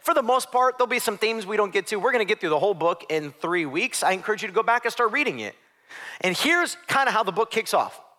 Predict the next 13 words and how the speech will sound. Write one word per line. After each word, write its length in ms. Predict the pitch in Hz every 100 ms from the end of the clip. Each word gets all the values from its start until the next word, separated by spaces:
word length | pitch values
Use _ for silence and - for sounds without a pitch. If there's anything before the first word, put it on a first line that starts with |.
| _
Ecclesiastes 880 | - 269 226 240 226 220 247 240
chapter 360 | - 247 226 208
one, 380 | 175 208 269 285 -
verse 360 | 170 202 - -
two, 320 | - 233 294 -
it 160 | 214 -
says 340 | - 208 160
this, 440 | 160 214 - - - - _ _ _ _
"Meaningless, 960 | 135 226 330 247 160 120 104 - - - _ _ _ _
meaningless," 640 | 262 381 349 262 156 -
says 360 | - 202 170
the 120 | - 190
teacher, 480 | 220 208 190 131